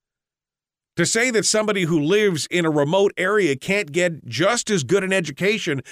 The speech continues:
as somebody who lives in downtown Anchorage is false. It can happen. You don't have to be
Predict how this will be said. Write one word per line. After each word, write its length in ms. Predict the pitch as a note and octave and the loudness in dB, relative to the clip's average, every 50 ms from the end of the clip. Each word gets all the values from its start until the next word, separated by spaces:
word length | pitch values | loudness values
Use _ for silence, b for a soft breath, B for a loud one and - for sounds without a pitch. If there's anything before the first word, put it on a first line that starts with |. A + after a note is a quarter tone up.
| B B B B | B B B B
as 180 | C3+ D3 C#3 | -2 -2 0
somebody 320 | - - G3+ G3 G3+ F#3+ E3 | 0 0 0 0 0 0 2
who 160 | D#3 E3+ F3 | 2 2 2
lives 320 | D#3+ F3 G#3 G3 E3 C3+ | 2 0 0 0 0 0
in 120 | D#3+ D#3 D3+ | -2 -2 0
downtown 580 | B2+ D#3+ E3 F#3+ F#3+ F#3 C#3+ D3+ F#3 F3+ E3+ D#3 | 0 0 0 0 0 -2 -2 -2 0 0 0 0
Anchorage 560 | E3 G#3+ C4 G#3 - C#3+ B2+ B2 D3+ C#3 - B B B B B B B B | 0 -2 -2 -2 -2 -2 0 0 -2 -4 -10 B B B B B B B B
is 300 | - G#3+ A#3+ B3+ G#3+ - | -2 0 0 0 0 -2
false. 720 | - - - - - B3+ C4 D4 D4 C#4+ B3 D3+ - - - - | -4 -6 -8 -4 0 2 2 4 4 4 2 2 0 -2 -4 -2
It 200 | G#3 A#3+ A#3+ - | -2 -4 -4 -4
can 200 | - - B3+ B3 | -4 -2 -2 0
happen. 680 | G#3+ - A3 A#3+ C4+ D4+ - - B3+ G#3 D3+ G2+ - - _ _ _ _ _ _ _ _ _ _ _ _ _ _ _ _ _ _ _ _ _ _ _ _ _ _ _ _ _ _ _ _ - | 0 0 0 0 0 -2 0 0 0 0 0 -2 -4 -10 _ _ _ _ _ _ _ _ _ _ _ _ _ _ _ _ _ _ _ _ _ _ _ _ _ _ _ _ _ _ _ _ -4
You 260 | D3+ E3 A3+ C#4 D4 | -2 2 4 4 4
don't 240 | D4+ D4 C#4+ C#4 - | 4 4 4 2 0
have 300 | - B3+ C#4 D4 B3 - | 0 0 0 -2 -2 -2
to 100 | - A3+ | -2 -2
be 380 | E3+ G3+ G3+ F#3 E3+ D3+ A#2+ | 0 2 2 2 2 0 -2